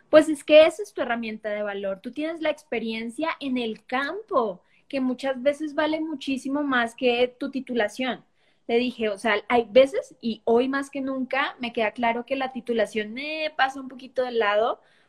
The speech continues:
porque lo importante es que tú puedas agarrar tu mapa de habilidades, bajar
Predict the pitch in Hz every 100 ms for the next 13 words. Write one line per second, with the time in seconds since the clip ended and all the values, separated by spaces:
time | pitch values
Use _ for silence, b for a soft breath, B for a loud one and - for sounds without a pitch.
0 | b 247 247 233 - 240 233 233 226 240
1 | 233 226 247 - 269 - 277 - 269 262
2 | 262 269 _ B B B 262 247 240 240
3 | 247 240 240 - 262 277 294 285 262 233
4 | 220 175 180 _ _ - _ _ - -
5 | 240 262 277 269 269 262 - _ _ _
6 | _ _ _ 226 262 240 240 240 226 240
7 | 240 233 269 - _ _ _ _ _ _
8 | _ - - - - 214 240 240 - 262
9 | 254 294